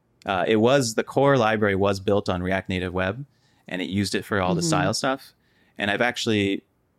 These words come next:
Speaker 1: mostly because of the fact that I couldn't do class name, but now it's kinda nice in a different way because the core style library for Tamaguis actually doesn't have really any dependency. It uses this one tiny dependency for colors,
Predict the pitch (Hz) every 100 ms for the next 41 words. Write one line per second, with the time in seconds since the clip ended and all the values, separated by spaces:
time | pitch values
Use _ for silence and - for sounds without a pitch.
0 | - - _ 127 127 170 156 131 143 127
1 | 110 110 104 110 95 - 107 95 92 98
2 | 95 - 87 76 - - 104 107 107 117
3 | 120 110 - _ _ - 107 120 101 98
4 | 95 95 - 98 95 104 82 87 78 -
5 | - 98 95 92 - 95 90 - - 123
6 | 127 104 92 95 _ _ _ _ _ -
7 | 110 107 98 87 90 85 101 101 95 92
8 | 92 90 87 101 98 98 98 92 92 90
9 | 90 90 92 95 92 - 80 62 82 110
10 | 104 98 92 95 92 - 90 85 87 87
11 | 87 78 80 80 - 82 - 82 69 -